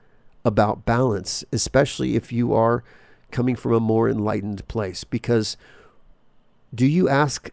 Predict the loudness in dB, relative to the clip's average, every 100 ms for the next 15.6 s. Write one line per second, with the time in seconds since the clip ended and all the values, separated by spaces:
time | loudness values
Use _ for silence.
0 | _ -2 0 2 4 4 4 0 0 0
1 | -2 -2 2 2 0 -2 -12 -20 -8 -4
2 | -2 0 0 0 -2 -12 -6 0 0 0
3 | -6 -18 _ -2 4 4 4 0 0 2
4 | 0 -2 -6 -20 -20 -14 -8 -2 0 0
5 | 0 -4 -4 -6 -8 -12 -14 -16 _ _
6 | _ _ -4 0 2 4 2 4 2 2
7 | 2 2 2 4 4 4 4 4 4 2
8 | -2 0 0 2 2 2 0 -2 -4 0
9 | 0 0 -2 -8 -20 -20 _ 0 2 2
10 | -2 -8 -18 _ _ -20 -6 -2 -2 2
11 | 2 2 0 -2 -2 2 2 2 0 -6
12 | -20 -12 -2 -2 0 -2 -2 -2 -4 -2
13 | 2 4 2 0 0 0 0 -2 0 0
14 | -4 -4 2 2 2 2 2 2 2 0
15 | 0 0 2 2 -2